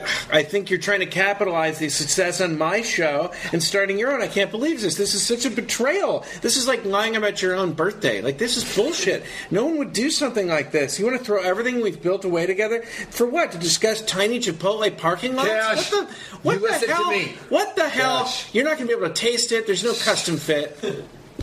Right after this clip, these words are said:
Speaker 2: Cash, I
Speaker 1: There's,
Speaker 2: felt,
Speaker 1: there's no
Speaker 2: look, I felt like I was generating a lot of buzz from the appearances on your show, but it's, it's time to stake my own claim. I think, d-, really, honestly, Cash, to go out there and get a sweet taste of the success that you've had, Cash.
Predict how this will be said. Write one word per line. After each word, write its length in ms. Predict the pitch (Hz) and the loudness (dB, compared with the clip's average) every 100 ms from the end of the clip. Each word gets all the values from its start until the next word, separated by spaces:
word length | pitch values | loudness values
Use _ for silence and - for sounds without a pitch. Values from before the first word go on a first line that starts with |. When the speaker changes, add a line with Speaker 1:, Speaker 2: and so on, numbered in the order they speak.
| - | 0
Speaker 2:
Cash, 260 | 127 117 - | 0 0 0
I 40 | |
Speaker 1:
There's, 180 | 180 165 | 0 0
Speaker 2:
felt, 160 | 143 - - - - | -2 -4 -14 -10 0
Speaker 1:
there's 280 | 143 135 107 | 2 2 -2
no 140 | 107 - | -4 0
Speaker 2:
look, 140 | 196 | 2
I 100 | 208 | 2
felt 260 | 202 254 277 | 2 0 2
like 80 | 262 | 0
I 60 | |
was 140 | 262 185 | -2 0
generating 400 | 226 269 277 269 | 0 0 0 0
a 40 | |
lot 140 | 247 247 | 2 0
of 140 | 165 | 0
buzz 340 | 180 226 254 - | 0 2 0 -2
from 140 | 220 | 0
the 80 | 226 | 0
appearances 560 | 170 190 247 - 202 | 0 0 0 0 0
on 120 | 208 208 | 0 0
your 100 | 202 | -2
show, 500 | - 226 254 175 - - - - | 0 0 2 -2 -6 -16 -8 0
but 80 | |
it's, 340 | 160 147 - - - - - - - - - - _ - - | 0 0 -8 -10 -20 -20 -20 -20 -20 -20 -20 -20 _ -20 -10
it's 100 | - | 0
time 180 | 185 202 | 2 2
to 40 | |
stake 300 | 190 - 185 | -2 0 0
my 120 | 185 185 | 0 0
own 140 | 160 | 0
claim. 280 | 147 143 123 - - | -2 -2 -2 -6 -6
I 80 | 123 | -4
think, 360 | 123 135 - 131 | 0 -2 -2 -6
d-, 100 | 139 | -2
really, 320 | 170 190 190 | 0 0 0
honestly, 400 | 175 208 202 202 | 0 0 0 -2
Cash, 300 | 165 170 - | 0 0 0
to 80 | 147 | 0
go 120 | 165 | 0
out 120 | 165 | 0
there 160 | 160 147 | -2 -2
and 100 | 135 | -2
get 120 | 139 | -2
a 60 | - | 0
sweet 460 | - - 170 160 | -2 -2 -4 -4
taste 340 | - 170 170 - | -2 0 0 -2
of 100 | 143 | -4
the 60 | 135 | -2
success 680 | - 139 - 175 180 185 | -4 -2 0 0 0 -2
that 120 | 170 | -2
you've 300 | 139 165 175 | 0 0 0
had, 440 | 196 240 262 208 165 | 0 2 0 -2 0
Cash. 440 | 226 226 226 - | 2 2 0 -4